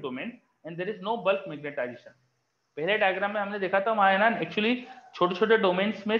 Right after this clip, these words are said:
सब में अलग-अलग डायरेक्शन में magnetization था, इसलिए net magnetization नहीं था। This shown, this is shown in figure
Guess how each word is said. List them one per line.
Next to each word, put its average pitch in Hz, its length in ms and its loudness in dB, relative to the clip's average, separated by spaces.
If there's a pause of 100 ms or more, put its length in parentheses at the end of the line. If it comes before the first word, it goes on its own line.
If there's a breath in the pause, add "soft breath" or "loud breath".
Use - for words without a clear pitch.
(100)
सब 170 140 4
में 214 100 4
अलग-अलग 202 560 4
डायरेक्शन 180 300 4
में 185 80 -2
magnetization 147 540 0
था, 101 160 -12 (460)
इसलिए 170 240 -2
net 196 240 2
magnetization 180 520 0
नहीं 147 260 -6
था। - 160 -12 (800)
This 233 340 0
shown, 233 360 2 (540)
this 180 180 -6
is 247 140 -4
shown 202 160 4
in 208 160 -4
figure 180 260 4